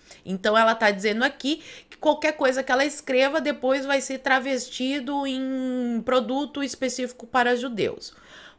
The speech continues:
Quando podemos garantir a segurança do trabalho e cliques publicando nosso milionésimo artigo argumentando que Donald Trump é um perigo único para o país e o mundo?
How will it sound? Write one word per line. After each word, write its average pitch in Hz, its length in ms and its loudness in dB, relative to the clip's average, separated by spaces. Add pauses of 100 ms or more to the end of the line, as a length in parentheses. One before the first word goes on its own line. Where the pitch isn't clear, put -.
(100)
Quando 427 340 2
podemos 262 540 0
garantir 254 560 2
a 247 80 2
segurança 226 540 -2
do 226 140 -6
trabalho 196 640 2
e 214 80 -4
cliques 285 540 -6
publicando 254 580 -2
nosso 233 340 -2
milionésimo 254 1120 2
artigo 220 600 0 (360)
argumentando 240 920 4
que 226 160 -6
Donald 302 480 2
Trump 247 360 2 (200)
é 170 100 -4
um 180 80 -2
perigo 185 480 -2
único 240 480 -2
para 214 360 6
o - 20 -12
país 190 360 0
e 180 40 -2
o 170 60 -2
mundo? 233 560 0